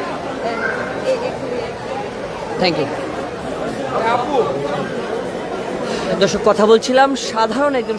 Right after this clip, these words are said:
Speaker 2: শিক্ষার্থীর সাথে। আহ, তিনি পরিবর্তন চান বাংলাদেশের শিক্ষা খাতের এবং তিনি তারেক রহমানকে যদি সুযোগ থাকে বলবেন শিক্ষা খাতে যেন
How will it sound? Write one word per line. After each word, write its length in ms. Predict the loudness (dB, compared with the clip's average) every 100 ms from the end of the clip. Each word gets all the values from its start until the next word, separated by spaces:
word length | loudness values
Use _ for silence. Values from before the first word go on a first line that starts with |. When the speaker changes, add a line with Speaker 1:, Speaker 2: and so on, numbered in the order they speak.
| -4
Speaker 2:
শিক্ষার্থীর 440 | -6 0 0 0
সাথে। 400 | 0 0 4 2 2 -6 -4 4
আহ, 200 | 6 6 4
তিনি 220 | 2 2
পরিবর্তন 600 | 4 4 6 4 4 4
চান 160 | 4 4
বাংলাদেশের 440 | 4 4 2 -2
শিক্ষা 320 | -6 -6 -4 -4
খাতের 260 | -2 2
এবং 220 | 4 4 0
তিনি 200 | 0 0 -2 -6 -2 4
তারেক 240 | 6 6 6
রহমানকে 380 | 6 6 4 0
যদি 220 | 0 0
সুযোগ 280 | -2 -6 -6 -4
থাকে 260 | 0 0
বলবেন 380 | 4 4 4 2 0 -4 -4
শিক্ষা 360 | -2 -2 4 4
খাতে 260 | 4 4 4
যেন 160 | 4